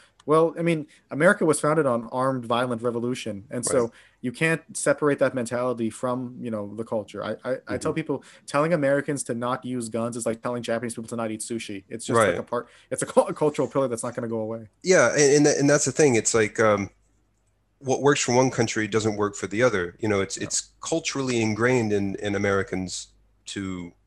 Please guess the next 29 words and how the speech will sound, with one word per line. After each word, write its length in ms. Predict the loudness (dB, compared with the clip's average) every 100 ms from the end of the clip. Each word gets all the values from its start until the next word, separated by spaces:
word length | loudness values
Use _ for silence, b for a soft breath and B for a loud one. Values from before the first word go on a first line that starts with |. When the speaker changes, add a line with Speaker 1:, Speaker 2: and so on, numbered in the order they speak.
| _
Speaker 2:
to 120 | -12 -4
have 220 | -2 -2
arms, 420 | 0 0 -2 -6 -10
to 400 | -8 -8 -8 -12
defend 640 | -14 -2 0 2 0 -2 -8 _ _ -10
themselves. 640 | -6 -4 -2 -2 -4 -6
You 100 | -2
know, 200 | 0 -2 -4
that's, 360 | -6 -4 -4 -2
um, 280 | -2 -4 -10
even 240 | -4 -4
before 480 | -4 -4 -2 0 -2
the 140 | -6
founding 340 | -2 0 0 -2
of 60 |
the 60 | -4
country, 560 | 0 0 2 -2 -4 -8 -20 _ _ _ _
you 120 | -6
know, 100 | -4
people 500 | -4 -10 -6 -6 -6 _ _ _ _ _ _ -16
in 60 | -12
the, 200 | -12 -10
in 140 | -4 -2
the 60 |
frontiers, 640 | 0 0 -2 0 0 -2 -2
you 60 |
know, 120 | -2 -2
the, 280 | -4 -2 -2
um, 240 | -2 -4